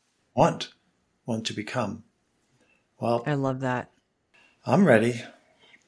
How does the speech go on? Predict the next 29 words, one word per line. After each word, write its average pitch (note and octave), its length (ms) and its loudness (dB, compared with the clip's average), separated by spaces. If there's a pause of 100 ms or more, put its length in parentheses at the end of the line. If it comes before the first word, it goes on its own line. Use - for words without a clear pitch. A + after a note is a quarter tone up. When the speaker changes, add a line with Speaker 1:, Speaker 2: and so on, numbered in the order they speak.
(640)
Speaker 2:
I'm F#3 260 6
ready E3+ 240 4
too. D#3 400 0 (300)
And, G#3+ 120 6
you A3 80 6
know, A3 80 8
I G3+ 100 12
just G3+ 200 2
wanna F#3 200 2
drop F3 340 4
this F3 180 0
in F#3 280 6
because E3+ 260 0
I F3 80 6
think E3 160 0
it's D#3+ 140 -2
important. E3 640 0 (520)
When F#3 500 0
I F3+ 220 4
heard F3+ 360 2
to G3 100 -2
stay E3+ 500 2
on D#3 160 2
this D#3 160 -2
side D#3+ 240 0
of E3+ 80 0
the D#3+ 80 -2
bridge, D#3 720 -2
like, E3+ 260 2